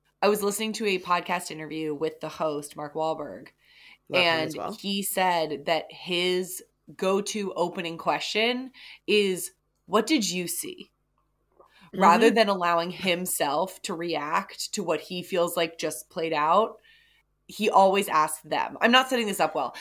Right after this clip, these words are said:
Speaker 1: The, the couples have to watch these videos of the other partner
Speaker 2: Yeah.
Speaker 1: doing, usually doing something inappropriate with somebody of the opposite gender.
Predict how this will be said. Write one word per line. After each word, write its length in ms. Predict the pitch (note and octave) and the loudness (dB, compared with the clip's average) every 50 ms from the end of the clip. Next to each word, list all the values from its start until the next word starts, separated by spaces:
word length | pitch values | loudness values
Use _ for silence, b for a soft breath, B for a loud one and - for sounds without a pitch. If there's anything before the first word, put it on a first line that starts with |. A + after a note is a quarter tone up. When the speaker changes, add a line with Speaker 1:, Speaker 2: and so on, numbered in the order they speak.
| B B - | B B 4
Speaker 1:
The, 340 | F3 A3+ A3 G#3 F#3+ D#3 - - - - | 6 8 8 8 6 2 0 -4 -12 -4
the 120 | F#3+ F#3+ A3+ | 0 0 0
couples 440 | G#3+ - A3 A3 A#3 C4 B3+ G#3+ G3 | 2 2 2 2 2 0 -2 -2 -2
have 240 | - G#3 G3 - | -2 -2 -2 -2
to 100 | - F#3+ | -4 -4
watch 440 | E3+ D3+ D#3+ D#3 D#3 E3 - - - | 0 4 4 6 6 4 2 -2 -8
these 200 | - D#3+ D#3+ C3 | -8 -10 -10 -8
videos 600 | C3+ E3 C#3+ D#3+ D#3+ E3 E3 E3 E3+ F3 E3+ - - - - | -8 -8 -6 -4 -4 -2 -2 -2 -2 -4 -6 -8 -12 -2 2
of 340 | E3 E3 D#3+ D#3 D#3 D3+ - - - _ _ _ _ _ _ _ _ _ _ - | 4 4 4 4 2 -2 -8 -20 -20 _ _ _ _ _ _ _ _ _ _ -10
the 200 | E3 F#3+ F3 D#3 - | -6 -6 -4 0 2
other 260 | F3+ E3+ D#3 E3 E3+ | 2 2 4 2 -2
partner 680 | E3 - - D#3 D3 - - F#3+ G#3 A3 A3+ A#3 A#3 A#3 B B B B _ _ _ _ _ - | -2 -2 -2 -2 -2 -2 -2 -2 0 0 0 0 -2 -6 B B B B _ _ _ _ _ -6
Speaker 2:
Yeah. 160 | E3 E3 - | -4 0 2
Speaker 1:
doing, 340 | A3+ A3+ A3 A3 G#3 G3+ - - | 2 2 2 2 0 -2 -2 0
usually 340 | A3 B3 A#3 G3 A#3+ A#3 G3 | 2 2 2 2 2 0 2
doing 300 | F3+ G3+ F#3+ F#3 F#3 F3 | 0 0 0 0 -2 -2
something 580 | - F3 D#3+ E3 D#3+ - D#3+ D#3 D#3 D#3 D3+ - | 0 -2 -2 -2 -4 -6 -6 -6 -6 -6 -8 -6
inappropriate 840 | - E3+ E3+ E3 E3+ - D#3+ D3 C#3+ - D#3 D#3 D#3 D#3 D3+ D3 - - _ _ _ _ | -4 -4 -4 -4 -4 -4 -4 -4 -4 -4 -4 -2 0 0 0 -2 -4 -10 _ _ _ _
with 340 | - D3+ E3+ E3 D#3+ D#3 - _ _ _ - | -10 -4 -2 -2 -2 -2 -4 _ _ _ -8
somebody 340 | - - F3+ D#3+ D#3 D#3+ D#3+ | -4 -2 -2 -2 0 0 -2
of 80 | D#3 | 0
the 100 | D#3+ D#3 | 0 0
opposite 320 | D3+ D3+ D3 D#3 - C#3 - | 0 0 -2 -4 -8 -12 -10
gender. 360 | - - - - - - | -10 -10 -10 -10 -12 -12